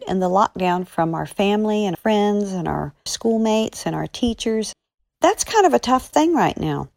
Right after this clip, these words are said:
I'm grateful for the opportunity to be able to at least talk to each other by Zoom or FaceTime or Facebook. But I do look forward to that time when I can be with my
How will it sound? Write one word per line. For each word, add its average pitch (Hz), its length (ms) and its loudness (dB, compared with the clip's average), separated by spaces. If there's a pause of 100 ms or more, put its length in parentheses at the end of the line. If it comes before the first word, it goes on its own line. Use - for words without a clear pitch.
(360)
I'm 202 200 2
grateful 233 540 2
for 208 180 -4
the 180 140 0
opportunity 202 800 -2
to 196 80 -6
be 170 160 -2
able 165 180 -2
to 156 180 -2 (140)
at 170 60 -2
least 165 260 -4
talk - 340 0
to 202 140 0
each 196 220 -2
other 196 380 0 (440)
by 147 200 -4
Zoom 185 600 2
or 120 300 -4 (140)
FaceTime 196 760 0
or 139 220 -8
Facebook. 196 720 2 (400)
But 220 100 6
I 254 80 6
do 277 220 2
look 247 240 2
forward 214 340 2
to 175 80 -6
that 170 240 2
time 175 340 -2
when 170 140 -2
I 175 140 0
can 170 400 -4
be 233 240 6
with 196 320 -2
my 160 380 -4